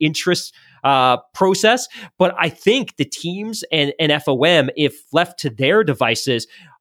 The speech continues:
are fully intent on letting this existing Concord agreement run out so they can bake in a significantly higher expansion fee in the twenty twenty-six document. And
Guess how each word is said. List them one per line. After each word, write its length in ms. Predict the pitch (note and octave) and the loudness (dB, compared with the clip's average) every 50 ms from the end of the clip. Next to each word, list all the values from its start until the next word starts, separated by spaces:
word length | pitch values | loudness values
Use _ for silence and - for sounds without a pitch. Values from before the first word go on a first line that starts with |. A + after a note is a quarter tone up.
| _ | _
are 100 | D#3 D#3 | 0 0
fully 380 | C#3+ - - - G3+ A3 A#3 G3 | 0 0 0 2 2 2 2 0
intent 420 | E3 C3+ - - - E3 F3 F3 - - | 0 -2 -2 -2 -2 -2 -2 -2 -4 -2
on 200 | D#3 D3 C3 B2+ | -2 -2 -2 0
letting 360 | A#2+ C#3+ D#3+ E3 F3 E3+ D3+ | 0 0 0 0 0 -2 0
this 300 | B2+ D3 C#3 - - - - _ _ _ _ _ - | 0 0 0 0 -4 -10 -14 _ _ _ _ _ -10
existing 600 | - A#2 A#2 A2 G#2+ C3 F#3 F#3 F#3 - E3+ D3 | -8 -8 -8 -4 2 2 2 2 2 -2 -4 -4
Concord 440 | - - C#3+ E3+ F3 F3 F#3 D#3 C3+ | -2 0 0 0 0 2 0 0 0
agreement 440 | B2 - C3 C#3+ C#3+ C3+ C3+ C3 - - _ _ | -2 -2 -2 -2 0 0 0 -2 -4 -14 _ _
run 360 | A#2 A2 A#2+ D3+ E3+ D#3+ C3 | -12 -2 2 2 2 4 2
out 400 | B2+ D3+ E3+ C3+ A2+ A2+ - - - - _ | 2 2 2 2 0 0 -4 -6 -16 -18 _
so 180 | - - E3+ | 0 0 0
they 200 | D3+ - E3 G#3 | 4 4 4 2
can 240 | G#3 - G3+ D#3 - - | 4 2 -2 -2 0 -2
bake 300 | - C#3+ D#3+ E3+ E3 - | 0 0 2 2 2 4
in 220 | F3 F3+ F3 D3 | 4 2 2 2
a 40 | C3 | 0
significantly 840 | - - - C#3 A2+ F#2+ A2+ B2 D#3 D#3+ - E3+ B2 D3 C#3+ C#3+ B2+ | -2 -4 -6 -6 -6 -6 -2 -2 -2 2 2 2 2 2 2 0 -6
higher 500 | G#2+ - - C#3+ C#3+ D3 D3 D3 C3+ B2+ | -6 -2 0 2 2 2 2 2 2 0
expansion 720 | A2 - - - - - B2+ C3 D#3+ F#3 F3+ - C#3 A#2+ | -2 -2 -6 -8 -4 -2 -2 0 0 0 -2 -4 -4 -6
fee 300 | G#2 - - B2 A#2+ A#2+ | -8 -8 -6 -4 -2 -2
in 60 | B2 A#2 | -2 -2
the 60 | A#2 | -4
twenty 300 | - - - C#3+ C#3+ C3+ | -8 -6 -4 -2 -2 -2
twenty-six 540 | - - C3+ B2+ G#2+ - - D#3+ E3 - - | -4 -6 -8 -6 -6 -6 -4 -4 -4 -2 0
document. 480 | - B2 A#2 A2+ - - A2+ A2 A2 - | 0 0 0 -2 -4 -6 -6 -6 -2 -2
And 140 | C#3+ C#3 | -4 -4